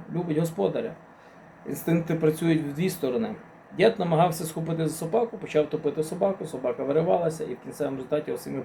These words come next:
пазурами реально пошматувала того тіло, яке вже йшло на дно. Тому собака вас не врятує, пам'ятайте. Навіть там, якщо це не навчена собака, якщо це от мене, наприклад, Golden Retriever,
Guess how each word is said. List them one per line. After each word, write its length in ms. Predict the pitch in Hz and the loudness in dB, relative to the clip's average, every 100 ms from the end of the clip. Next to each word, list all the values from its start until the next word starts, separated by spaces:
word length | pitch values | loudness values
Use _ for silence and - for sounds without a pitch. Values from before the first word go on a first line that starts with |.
| - | 2
пазурами 520 | 165 151 151 165 147 | 4 6 4 4 2
реально 280 | 131 139 123 | 0 0 -6
пошматувала 680 | 139 143 131 135 135 127 | -8 -8 -8 -4 -2 0
того 220 | 117 127 123 | -2 -4 -6
тіло, 340 | - 165 160 160 - - | -4 -2 -2 -4 -16 -8
яке 220 | 117 147 | 0 4
вже 160 | 135 123 | 4 2
йшло 240 | - 117 | -4 -4
на 100 | 110 | -4
дно. 140 | 101 - - - - - | -6 -10 -14 -20 -20 -6
Тому 160 | 190 226 | 4 6
собака 320 | 226 190 202 | 6 4 4
вас 180 | 202 190 | 0 0
не 60 | |
врятує, 320 | 180 175 160 147 | -4 -4 -2 -2
пам'ятайте. 580 | 143 143 - 135 - | -4 -10 -8 -8 -8
Навіть 440 | 143 151 185 208 202 | 0 2 4 2 0
там, 200 | 180 175 180 180 175 - - | -2 -2 -2 -6 -8 -10 -6
якщо 280 | 170 160 185 | -4 0 0
це 200 | 170 175 | 2 4
не 160 | 170 170 | 4 6
навчена 440 | 170 165 156 147 | 4 4 0 -2
собака, 480 | - 151 156 190 156 | -2 4 4 4 0
якщо 300 | 143 - 143 | -4 -4 -8
це 100 | 139 | -6
от 140 | 131 | -6
мене, 220 | 139 135 | -6 -6
наприклад, 360 | 127 120 131 127 | -8 -8 -6 -2
Golden 340 | 139 139 127 | 0 2 0
Retriever, 380 | 123 127 185 233 | -2 0 2 2